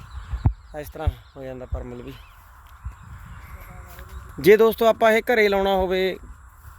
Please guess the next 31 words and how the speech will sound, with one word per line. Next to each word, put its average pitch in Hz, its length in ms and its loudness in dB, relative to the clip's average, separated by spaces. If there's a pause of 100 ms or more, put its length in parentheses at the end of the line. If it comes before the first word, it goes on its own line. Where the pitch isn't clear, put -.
(220)
ਜਿੱਦਾਂ 165 280 2
ਕਿ 175 140 -2
ਇਹ 170 160 2
ਖੰਭੇ 160 320 4
ਬਣਾ 175 240 2
ਕੇ 165 140 -2
ਆਪਾਂ, 156 280 0 (640)
ਜਿਹੜੀ 180 200 2
ਇਹ 226 120 4
ਤਾਰ 170 280 6
ਆ 175 80 2
ਨਾ 208 100 0
ਜੋ 185 200 0 (120)
ਦੋਸਤੋ, 165 340 -4
ਆਹ 165 120 0
ਤਾਰ, 139 400 -2 (1040)
ਆਹ 160 120 2
ਤਾਰ 147 240 2
ਇਹ 165 100 0
ਜਿਸਤੀ 165 380 -4
ਹੁੰਦੀ 127 240 -2
ਹੈ 127 60 -2
ਦੋਸਤੋ, 131 260 -4
ਇਹਨੂੰ 170 160 0
ਜਰ 165 200 4
ਨਹੀਂ 170 360 2
ਲੱਗਦੀ। 113 360 -4 (1800)
ਇਹ 165 460 4 (460)
ਲੰਮਾ 170 280 6
ਸਮਾਂ 170 460 2
ਤੱਕ 160 540 -2